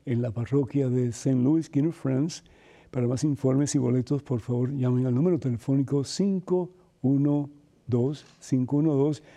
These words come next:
nueve uno siete, nueve dos cero ocho. Cinco uno dos, nueve uno siete, nueve dos cero ocho. Eh, también anunciarles que voy a estar en Dallas, Texas, el quince de junio,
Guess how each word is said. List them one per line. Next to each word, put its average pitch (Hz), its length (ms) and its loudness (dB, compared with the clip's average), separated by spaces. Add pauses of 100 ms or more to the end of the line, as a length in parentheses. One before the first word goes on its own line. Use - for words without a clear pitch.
(200)
nueve 143 400 2
uno 135 240 0
siete, 143 480 -2 (460)
nueve 165 320 2
dos 139 360 0
cero 113 340 -2
ocho. 110 260 -4
Cinco 135 340 -2
uno 123 200 0
dos, 160 280 0 (360)
nueve 139 500 2 (160)
uno 139 260 2
siete, 170 580 -2 (220)
nueve 143 360 2
dos 123 340 0 (280)
cero 127 520 0
ocho. 117 420 -2 (680)
Eh, 131 120 2
también 147 480 2
anunciarles 139 520 0
que 143 80 0
voy 135 80 4
a 127 40 0
estar 139 220 0
en 131 240 2
Dallas, 127 300 0
Texas, 170 400 -2
el 120 160 0
quince 139 340 2
de 120 80 0
junio, 175 460 2